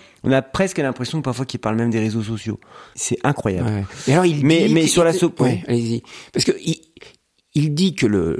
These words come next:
Speaker 2: le bonheur se fonde sur la vertu. Alors, il faut
Speaker 1: Mm.
Speaker 2: voir ce qu'est la vertu.
Speaker 1: Mm.
Speaker 2: Mais il dit aussi qu'il faut savoir profiter de la fortune sans y être attaché. Et ça, j'ai l'impression que c'est quelque chose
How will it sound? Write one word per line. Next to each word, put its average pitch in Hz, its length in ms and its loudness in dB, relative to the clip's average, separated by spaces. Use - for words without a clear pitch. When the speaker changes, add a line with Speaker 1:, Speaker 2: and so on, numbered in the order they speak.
Speaker 2:
le 101 160 2
bonheur 127 480 2
se - 180 0
fonde 151 380 0
sur - 240 -2
la 92 140 -2
vertu. 90 600 -4
Alors, 139 160 -8
il 113 140 2
faut - 40 -4
Speaker 1:
Mm. 85 60 -10
Speaker 2:
voir 82 260 -8
ce - 80 -14
qu'est - 100 -12
la - 120 -10
vertu. 95 420 -4
Speaker 1:
Mm. 156 120 2
Speaker 2:
Mais 131 180 2
il 127 140 0
dit 135 120 2
aussi 156 380 0
qu'il - 180 -6
faut - 160 -4
savoir 139 320 -2
profiter 143 540 -2
de 131 140 0
la 92 120 0
fortune 143 760 -2
sans 143 320 0
y 127 120 0
être - 180 -4
attaché. 104 540 -2
Et - 60 -6
ça, - 240 0
j'ai 131 140 0
l'impression 135 880 -2
que - 60 -12
c'est - 140 -6
quelque 170 340 -6
chose 135 460 -2